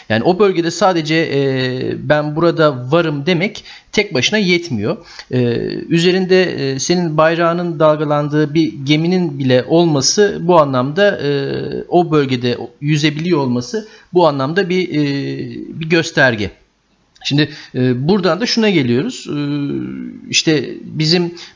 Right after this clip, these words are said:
bu Doğu, e, Libya'da, Libya ile belirlediğimiz sınırların sınır olarak kalabilmesi ve orada hakkımızı,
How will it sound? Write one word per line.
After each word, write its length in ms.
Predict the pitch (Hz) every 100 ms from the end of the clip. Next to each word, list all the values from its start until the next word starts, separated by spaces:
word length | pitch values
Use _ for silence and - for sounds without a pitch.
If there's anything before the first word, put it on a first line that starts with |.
| 147
bu 160 | 139 - - 139
Doğu, 360 | 160 160 -
e, 280 | 131 143 139
Libya'da, 380 | 170 165 147 135
Libya 360 | 131 151 151 139
ile 100 | 139
belirlediğimiz 500 | 143 135 143 143 139 -
sınırların 800 | - - 147 151 147 151 160 123 - - - _
sınır 500 | - - 131 131 196
olarak 460 | 165 139 117 110 -
kalabilmesi 800 | - 120 123 123 127 123 - 117
ve 80 | 110
orada 320 | 151 143 120
hakkımızı, 580 | 135 - 139 139 135